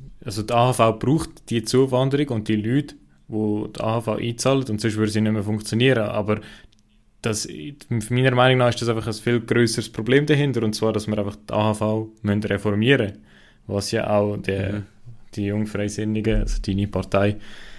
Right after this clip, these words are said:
Speaker 1: äh, fleissig am Machen ist, oder am Probieren ist zumindest, mit, äh, relativ wenig Erfolg.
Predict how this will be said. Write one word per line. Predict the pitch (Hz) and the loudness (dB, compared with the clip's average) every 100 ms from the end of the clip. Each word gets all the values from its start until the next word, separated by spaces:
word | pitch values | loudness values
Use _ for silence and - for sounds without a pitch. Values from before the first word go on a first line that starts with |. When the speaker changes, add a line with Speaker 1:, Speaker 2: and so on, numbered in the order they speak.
| - - - | -18 -18 2
Speaker 1:
äh, | 101 98 | 6 6
fleissig | - 113 107 - | 6 2 2 2
am | 104 104 | 2 2
Machen | 117 139 131 | 2 4 4
ist, | 135 117 | 4 2
oder | 104 98 | 0 -2
am | 95 | 0
Probieren | 107 110 123 127 | 0 4 4 4
ist | 131 - | 0 0
zumindest, | 127 131 131 - 113 | 0 2 0 -2 -4
mit, | 107 | -2
äh, | 107 | -2
relativ | 107 107 107 107 101 101 | -2 -4 -4 -4 -4 0
wenig | 104 107 | 2 2
Erfolg. | 104 - 117 | 0 4 4